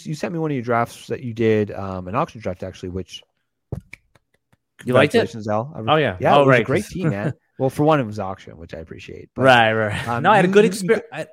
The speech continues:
Speaker 2: had a good experience, which sets me up for a better attitude with your
Speaker 1: There you go.
Speaker 2: auction.
Speaker 1: There you go. We need to have a show just on how great auction <laughs> leagues are and some
Speaker 2: Let's
Speaker 1: auction
Speaker 2: not get
Speaker 1: strategy, but
Speaker 2: crazy.
Speaker 1: yeah,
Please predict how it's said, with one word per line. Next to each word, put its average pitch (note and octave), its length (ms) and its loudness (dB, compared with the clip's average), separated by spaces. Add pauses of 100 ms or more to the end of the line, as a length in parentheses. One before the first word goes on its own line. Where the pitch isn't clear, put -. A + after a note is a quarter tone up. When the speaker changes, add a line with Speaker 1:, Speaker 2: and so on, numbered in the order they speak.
(100)
Speaker 2:
had E3 100 0
a D#3+ 40 -2
good G3+ 160 4
experience, G3+ 480 -2
which C3+ 180 -10
sets E3 300 0
me F3 120 0
up E3 120 -2
for D#3+ 100 -2
a D3 60 0
better C#3+ 240 0
attitude C#3 560 -2
with A#2+ 100 -6
your F#3 160 0
Speaker 1:
There B2 120 0
you F#2+ 60 -14
go. G2 100 -14
Speaker 2:
auction. E2+ 200 -14 (400)
Speaker 1:
There G2 100 -14
you G2 80 -10
go. F2 120 -6
We C3 160 0
need A3 100 -4
to A#3 80 4
have G3 100 2
a D3 40 2
show A2+ 280 2
just G#2+ 220 -8
on C3 80 -6
how A#2 120 -6
great G2+ 200 -6
auction F2+ 460 -12
<laughs> - 40 -20
leagues G#2 220 -8
are G#2 140 -6
and F2+ 100 -12
some F#2+ 120 -14
Speaker 2:
Let's C#3+ 260 -4
Speaker 1:
auction C#3 200 -4
Speaker 2:
not - 60 -2
get A2+ 60 -6
Speaker 1:
strategy, C3+ 220 -2
but G2 80 -2
Speaker 2:
crazy. B2 140 -10 (540)
Speaker 1:
yeah, F#2 300 -2